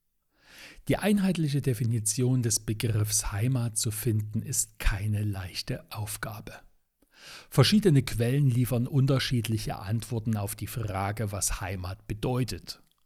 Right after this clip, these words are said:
Dies spiegelt die Uneinigkeit und Verwirrung wider, die oft mit dem deutschen Begriff der Heimat verbunden ist.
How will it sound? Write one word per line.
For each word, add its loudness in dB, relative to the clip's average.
Dies 6
spiegelt 2
die 2
Uneinigkeit 2
und 0
Verwirrung 4
wider, 2
die -2
oft -4
mit 4
dem 4
deutschen 0
Begriff 0
der -2
Heimat 2
verbunden -2
ist. -8